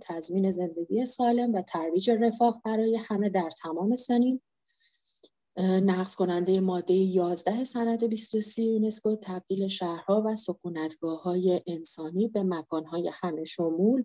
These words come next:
مقاوم و پایدار و همچنین نقض کنندهٔ مادهٔ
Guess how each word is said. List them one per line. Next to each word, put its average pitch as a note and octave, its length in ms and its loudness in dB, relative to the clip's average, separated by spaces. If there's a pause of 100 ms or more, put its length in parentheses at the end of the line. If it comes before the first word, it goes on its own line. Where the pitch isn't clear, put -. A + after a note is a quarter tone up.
مقاوم D#3+ 540 2
و G#3 100 0
پایدار A3+ 560 0 (600)
و F3+ 60 2
همچنین F#3+ 680 2
نقض E3+ 300 -6
کنندهٔ E3 600 -2
مادهٔ E3+ 840 0